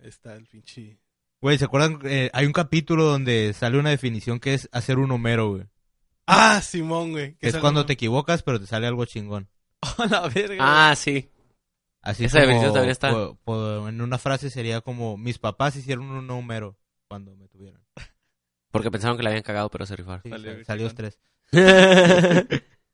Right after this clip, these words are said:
Speaker 3: Pues mi papá sí se aventó acá un Homero mal hecho.
Speaker 1: El color, el color amarillo de los, de los personajes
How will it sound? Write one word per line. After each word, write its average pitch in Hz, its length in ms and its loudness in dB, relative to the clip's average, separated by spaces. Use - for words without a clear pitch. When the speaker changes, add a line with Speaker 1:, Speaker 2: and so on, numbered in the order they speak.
Speaker 3:
Pues 151 140 -12
mi 131 120 -10
papá 120 200 -8
sí 123 240 -14
se 117 140 -14
aventó 101 400 -12
acá - 360 -18
un 107 160 -16
Homero 104 260 -12
mal 95 200 -18
hecho. - 200 -20
Speaker 1:
El 165 200 -4
color, 180 300 2
el 175 140 0
color 170 280 2
amarillo 190 520 0
de 175 120 -2
los, 147 600 -8
de 139 120 -8
los 123 720 -14
personajes 151 760 -14